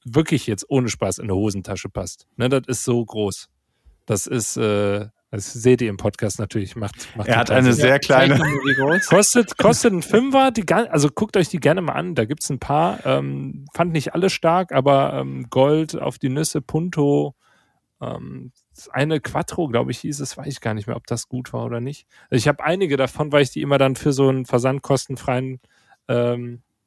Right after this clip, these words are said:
Speaker 1: Bestellung irgendwie noch reinpack. <laughs> Aber die überraschen mich dann doch immer wieder, dass sie ganz cool sind.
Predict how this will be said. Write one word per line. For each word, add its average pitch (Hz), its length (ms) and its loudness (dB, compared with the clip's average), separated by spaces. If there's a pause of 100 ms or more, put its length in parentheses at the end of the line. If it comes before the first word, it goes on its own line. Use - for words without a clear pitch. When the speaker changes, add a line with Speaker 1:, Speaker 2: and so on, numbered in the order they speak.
(500)
Speaker 1:
Bestellung 127 540 2
irgendwie 120 300 -2
noch 120 240 -4
reinpack. 127 540 -4 (180)
<laughs> - 800 -12
Aber 151 240 6
die 196 220 0
überraschen 202 500 2
mich 143 180 -2
dann 151 160 0
doch 196 180 0
immer 156 300 -2
wieder, 165 220 0
dass 165 160 -2
sie - 80 -6
ganz 151 320 -4
cool 139 140 0
sind. 101 240 -10